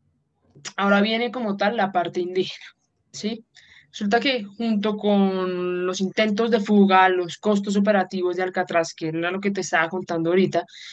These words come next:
se dio el cierre en mil novecientos sesenta y tres. El Departamento de Justicia calculó que se necesitaban una inversión de cinco millones de dólares para reparar las instalaciones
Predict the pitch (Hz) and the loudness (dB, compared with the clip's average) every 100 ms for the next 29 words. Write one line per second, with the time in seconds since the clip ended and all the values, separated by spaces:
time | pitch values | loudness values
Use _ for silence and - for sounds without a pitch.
0 | - - 214 202 202 226 214 226 233 226 | -6 2 6 8 8 6 4 2 2 2
1 | 202 185 180 165 180 196 196 190 175 208 | 2 0 -2 -4 -4 0 0 0 -2 0
2 | 175 - - - - 185 196 190 190 190 | -2 -4 -20 -12 2 4 4 2 2 2
3 | 185 190 226 226 208 208 196 202 208 214 | 2 2 0 0 -2 2 2 2 2 0
4 | 202 185 170 202 196 208 202 196 175 175 | 2 0 0 -2 2 2 2 0 -2 2
5 | 170 180 196 208 208 202 180 180 180 - | 2 4 4 4 2 0 -4 -4 -6 -4
6 | 254 247 - 247 226 185 180 185 180 196 | -4 -4 -2 0 2 4 4 2 4 4
7 | 175 165 175 - 190 185 180 - 165 165 | 6 2 0 -2 0 2 0 0 -2 -2
8 | 170 180 196 190 175 165 170 190 202 | -4 -6 -6 -4 -6 -4 -2 -2 -2